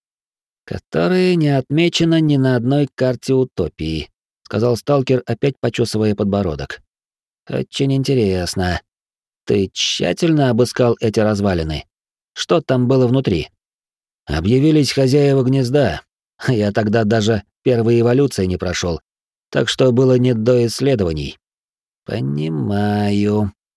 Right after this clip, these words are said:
протянул легат седьмой когорты. Гигантские морфы золотого ранга,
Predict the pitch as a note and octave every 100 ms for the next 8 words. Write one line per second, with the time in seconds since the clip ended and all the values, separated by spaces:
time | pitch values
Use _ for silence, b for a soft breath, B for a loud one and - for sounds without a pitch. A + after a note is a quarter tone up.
0 | _ F2+ F2+ G2 F#2+ F#2 F#2 F#2 F#2 -
1 | F#2+ F#2+ F2+ F#2 F#2+ F2 F2+ - _ _
2 | _ _ _ _ _ _ - F2 G2 C#3
3 | D3+ - - C3+ C3 A2+ A2 C#3+ - D#3
4 | C#3+ A#2+ A#2+ A2 C3 A#2+ A#2+ G#2+ G#2+ A2
5 | A#2 C3 C3